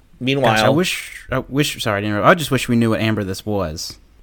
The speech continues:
Speaker 1: Doesn't matter. <laughs>
Speaker 2: I mean, it would just be interesting to see, like, his, like, fall. Like, how long has Fuji been putting
Speaker 1: Uh,
Speaker 2: in the work?
Speaker 1: That's a good point. How long has he been doing this?
Speaker 2: Mm-hmm.
Speaker 1: 'Cause, I mean, Doctor Fuji doesn't look like a spring chicken.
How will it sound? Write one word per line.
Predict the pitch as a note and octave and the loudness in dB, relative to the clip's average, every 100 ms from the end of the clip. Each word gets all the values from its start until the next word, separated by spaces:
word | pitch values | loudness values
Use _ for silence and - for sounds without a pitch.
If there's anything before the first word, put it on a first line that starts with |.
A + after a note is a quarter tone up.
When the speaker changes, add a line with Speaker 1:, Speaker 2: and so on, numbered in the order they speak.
| - - | -14 -2
Speaker 1:
Doesn't | A#2 A#2 | 0 0
matter. | B2 A2 F#2+ - - | 2 4 4 2 -2
<laughs> | - E3+ D#3+ E3 F#3+ - - D#3+ - - | -4 0 0 2 0 -2 -20 -20 -10 2
Speaker 2:
I | |
mean, | D#3 E3 D3+ - | 4 6 4 -4
it | D3+ | -4
would | E3 | -2
just | D#3+ | -2
be | D3 | 2
interesting | D3+ D3 C3 | 2 4 0
to | |
see, | - C#3+ | 2 0
like, | B2 A2 - - | 2 0 -4 -12
his, | A#2+ C3 B2 A2+ - - | -2 0 0 -4 -10 -8
like, | G#2 - | -8 -6
fall. | - A#2+ G#2 F2 | -2 0 0 -2
Like, | F2+ - - | -6 -10 -6
how | B2+ | -4
long | B2 B2 A#2+ A2+ | -4 -4 -4 -4
has | G#2 | -6
Fuji | - A#2 G#2+ | -6 -6 -4
been | G#2 F#2+ E2+ _ - | -6 -6 -8 _ -14
putting | F2+ F#2 F#2 F#2 - G2 | -8 -6 -4 -2 -2 -4
Speaker 1:
Uh, | D#2+ | -4
Speaker 2:
in | G2+ | -6
the | F#2 | -6
work? | G2 G2 G2 - - _ _ | -4 -6 -6 -14 -20 _ _
Speaker 1:
That's | A2 A2 | -6 -4
a | G#2+ | -4
good | G2 | -4
point. | G#2+ G2 | -4 -4
How | F2+ A2+ | -2 0
long | G#2 G#2+ | 0 0
has | G2+ - | -2 -8
he | |
been | F2+ F2+ | -8 -8
doing | E2 E2 D2 | -8 -8 -10
this? | C#2 C2+ - - - _ - | -12 -14 -16 -18 -20 _ -12
Speaker 2:
Mm-hmm. | A#2+ A2+ A2 G2 - - | -8 -6 -6 -8 -12 -12
Speaker 1:
'Cause, | D#3+ | -2
I | F#3+ | -2
mean, | A3 | 0
Doctor | D3 D3+ C4+ | 0 -2 -4
Fuji | - E3+ F#3 | -4 -2 -2
doesn't | B2+ A2+ A#2+ | -2 -2 -2
look | B2 | -6
like | C#3 G#2 | -8 -8
a | |
spring | - - A2 G2 | -10 -6 -6 -6
chicken. | - - D#2+ E2 | -8 -8 -10 -10